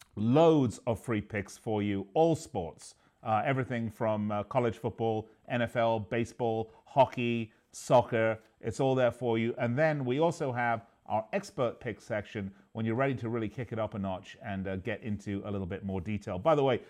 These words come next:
for those of you that are sending me social media messages, just wanna let you know on Thursday, I will be bringing you my Premier League weekend picks. Of course, the international break in soccer is behind us.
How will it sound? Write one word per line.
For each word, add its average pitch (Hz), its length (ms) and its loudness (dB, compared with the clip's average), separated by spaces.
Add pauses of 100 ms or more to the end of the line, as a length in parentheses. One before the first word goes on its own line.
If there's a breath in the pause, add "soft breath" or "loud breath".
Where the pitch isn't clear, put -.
(120)
for 147 120 -2
those 165 240 6
of 160 120 2
you 156 220 4
that 139 280 2
are 127 360 4
sending 139 380 -2
me 123 120 0
social 120 320 -4
media 156 280 0
messages, 117 640 -2 (280 soft breath)
just 113 140 -10
wanna 123 160 -2
let 117 120 -2
you 123 80 -2
know 113 180 0
on 117 180 2
Thursday, 135 840 4
I 123 80 -2
will 117 100 2
be 110 120 -4
bringing 113 320 -4
you 107 140 -2
my 101 200 -2
Premier 107 380 -6
League 98 200 -6
weekend 107 600 -6
picks. 120 300 -4
Of - 140 -20
course, 117 340 -4 (280 soft breath)
the - 100 -14
international 107 560 -6
break 104 340 -6
in 107 120 -2
soccer 101 400 -4
is 101 220 -6
behind 98 360 -4
us. 95 160 -6